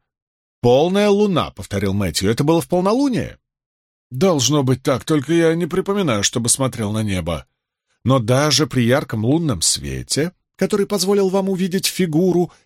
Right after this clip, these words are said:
идущую без фонаря вдали по полю,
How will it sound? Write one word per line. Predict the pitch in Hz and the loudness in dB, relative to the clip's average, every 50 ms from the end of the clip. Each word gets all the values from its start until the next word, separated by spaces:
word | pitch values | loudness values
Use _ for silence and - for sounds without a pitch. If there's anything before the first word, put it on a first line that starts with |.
| _ | _
идущую | 175 175 151 175 180 165 - - 175 170 | -2 0 2 2 2 2 2 2 0 0
без | 156 160 165 - | 0 0 0 0
фонаря | - 156 165 170 165 165 160 160 | 0 0 2 2 2 2 2 0
вдали | 139 131 160 160 165 165 160 | 2 2 2 2 2 0 0
по | 131 - 165 160 | 0 0 -2 -2
полю, | - _ 156 160 156 156 147 147 147 143 | 0 _ 0 2 2 2 2 0 -2 -4